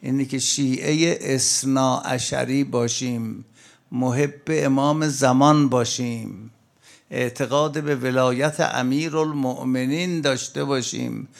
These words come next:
تا امام زمان صلوات الله علیه اجمعین. «و اسأله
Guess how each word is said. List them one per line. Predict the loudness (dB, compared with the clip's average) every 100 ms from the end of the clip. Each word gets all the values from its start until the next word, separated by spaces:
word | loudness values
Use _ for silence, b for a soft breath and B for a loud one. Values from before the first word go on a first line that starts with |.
| B B
تا | 4 4
امام | 4 0 0 0 -4
زمان | -4 -4 -4 -4
صلوات | -4 -4 -2 -4 -4 -8
الله | -6 -2 -2 -2
علیه | -4 -4 -6 -6 -6
اجمعین. | -6 -6 -6 -4 -6 -6 -10 -16 B B B
«و | -2
اسأله | 0 2 0 -2 -2 -2 0 0 0 0 -2